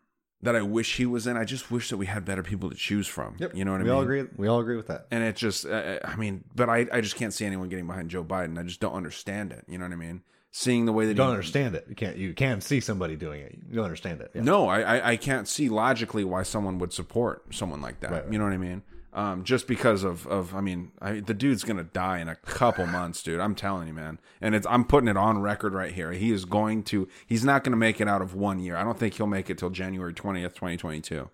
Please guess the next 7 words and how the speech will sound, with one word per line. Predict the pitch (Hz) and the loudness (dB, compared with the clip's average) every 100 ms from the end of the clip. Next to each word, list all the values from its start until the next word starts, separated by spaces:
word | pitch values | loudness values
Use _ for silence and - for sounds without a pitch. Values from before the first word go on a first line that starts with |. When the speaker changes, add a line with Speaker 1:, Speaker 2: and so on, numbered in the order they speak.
| _ - - | _ -12 8
Speaker 1:
if | 139 127 | 10 10
any | 123 110 | 10 8
of | 80 | 4
us | - | -4
do. | - 73 82 _ _ _ - | -6 -8 -8 _ _ _ -4
Um, | 110 107 98 95 | 0 2 2 4
but | 127 110 | 4 4